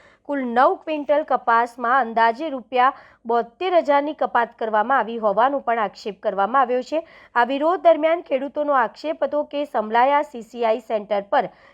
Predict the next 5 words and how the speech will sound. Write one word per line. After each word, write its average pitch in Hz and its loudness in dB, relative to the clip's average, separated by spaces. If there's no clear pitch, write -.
જવાબદાર 262 4
અધિકારીઓ 311 2
હાજર 247 -2
ન 220 -4
રહેતા 269 0